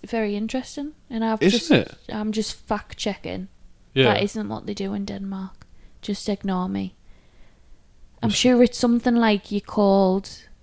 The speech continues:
Speaker 1: the wife of, like, or the
Speaker 2: Oh, is that Norse, like, um, daughter son?
Speaker 1: I think so.
Speaker 2: Yeah, yeah, it's like, um,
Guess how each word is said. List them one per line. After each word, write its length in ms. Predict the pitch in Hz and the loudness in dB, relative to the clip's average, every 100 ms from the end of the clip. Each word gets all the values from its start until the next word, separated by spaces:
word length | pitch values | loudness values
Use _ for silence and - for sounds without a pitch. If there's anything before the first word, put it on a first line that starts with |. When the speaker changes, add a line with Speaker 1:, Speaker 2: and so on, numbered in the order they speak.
| _ _ - | _ _ -2
Speaker 1:
the 200 | 202 196 | 6 6
wife 520 | 190 185 196 185 - | 6 2 0 -4 2
of, 520 | 208 190 190 - - - | 4 6 2 -2 -14 0
like, 400 | 208 185 - - | 0 0 -6 -4
or 120 | 220 | -2
the 320 | 202 196 190 175 - - | 0 0 0 -2 -10 6
Speaker 2:
Oh, 100 | 185 | 8
is 80 | 196 | 8
that 120 | 185 | 8
Norse, 400 | 202 185 117 - | 8 8 6 4
like, 240 | 120 - | 2 4
um, 360 | 127 117 110 110 | 4 4 4 2
daughter 280 | 143 135 120 | 0 2 -4
son? 300 | - 92 101 - - - - - _ - _ | -4 -8 -10 -20 -20 -20 -20 -20 _ -20 _
Speaker 1:
I 80 | 226 | -10
think 320 | - 240 214 | -2 0 0
so. 400 | - 190 185 180 180 | -2 -4 -2 -4 0
Speaker 2:
Yeah, 280 | 131 143 | 6 8
yeah, 240 | 143 139 127 | 8 8 6
it's 160 | 120 | 4
like, 240 | 135 113 - | 0 0 2
um, 580 | 117 113 110 110 104 | 2 4 2 0 -2